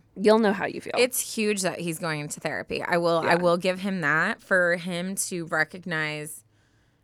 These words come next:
Speaker 2: "I don't know why I did what I did, and I wanna
Speaker 1: Mm-hmm.
Speaker 2: figure out why." Like, that's, that's huge. And I
Speaker 1: Yeah.
Speaker 2: think moving forward, I mean, all of the things that he says he's gonna do would be, like, requirements for me if I did choose to move forward with someone.
Speaker 1: Mm-hmm.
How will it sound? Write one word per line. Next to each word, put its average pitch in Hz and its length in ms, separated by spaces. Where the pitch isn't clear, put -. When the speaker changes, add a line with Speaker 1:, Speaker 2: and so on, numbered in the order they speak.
Speaker 2:
"I 175 100
don't 185 200
know 180 80
why 156 280
I 160 60
did 180 160
what 190 160
I 196 100
did, 190 200
and 180 80
I 151 40
wanna 143 280
Speaker 1:
Mm-hmm. 175 80
Speaker 2:
figure 165 280
out 147 260
why." 160 420
Like, 175 340
that's, - 420
that's 160 300
huge. - 540
And - 100
I - 60
Speaker 1:
Yeah. - 100
Speaker 2:
think 185 160
moving 165 340
forward, 170 800
I 175 100
mean, 175 300
all 202 260
of 247 140
the 220 80
things 175 320
that 170 140
he 175 200
says 170 300
he's 175 200
gonna 160 260
do 156 440
would 175 160
be, 160 160
like, 156 220
requirements 160 600
for 165 140
me 156 160
if 151 140
I 156 60
did 147 280
choose 175 380
to - 100
move 202 200
forward 214 260
with 220 140
someone. 220 400
Speaker 1:
Mm-hmm. 180 280